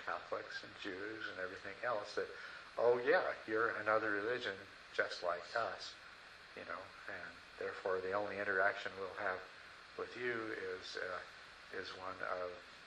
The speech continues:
uh, denouncing your beliefs in favor of ours.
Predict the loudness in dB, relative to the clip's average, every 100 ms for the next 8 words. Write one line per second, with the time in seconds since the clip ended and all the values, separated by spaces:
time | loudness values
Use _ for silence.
0 | -6 -6 -6 -12 -16 -16 -8 0 4 4
1 | 2 -2 4 4 4 2 0 -2 -6 -6
2 | -4 -4 -2 -4 -2 -2 -4 -8